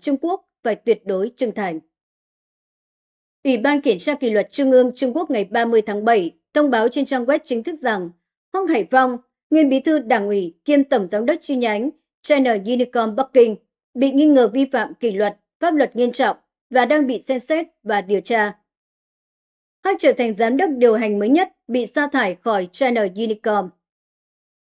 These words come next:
China Unicom là đế chế thuộc quyền lợi của con trai cả Giang Minh Hằng của ông Giang Trạch Dân. Chiến dịch chống tham nhũng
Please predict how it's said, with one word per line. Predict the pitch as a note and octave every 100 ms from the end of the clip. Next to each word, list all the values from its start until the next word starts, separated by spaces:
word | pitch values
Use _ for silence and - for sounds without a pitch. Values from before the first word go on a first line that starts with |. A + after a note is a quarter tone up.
| _ _
China | E4 D#4 C#4
Unicom | G3+ A#3+ C4 B3+ A#3+ A3+ G#3 - _
là | B3 B3
đế | A#3+ B3+
chế | C#4 B3+
thuộc | E4+ -
quyền | B3+ A#3
lợi | A3+ A3 - _
của | A#3+
con | - C#4+ C#4
trai | D4
cả | C#4+ G#3 E3+ -
Giang | C4 C4
Minh | C4
Hằng | A#3 G3 E3 _
của | G#3+
ông | F#3 A3+
Giang | G#3 A#3+ A3
Trạch | - E3+
Dân. | G3+ G#3+ G3 _ _ _ _ _ _ _ _ _
Chiến | - D4
dịch | E4 B3
chống | C4 B3
tham | D4+ D4
nhũng | C#4 D4+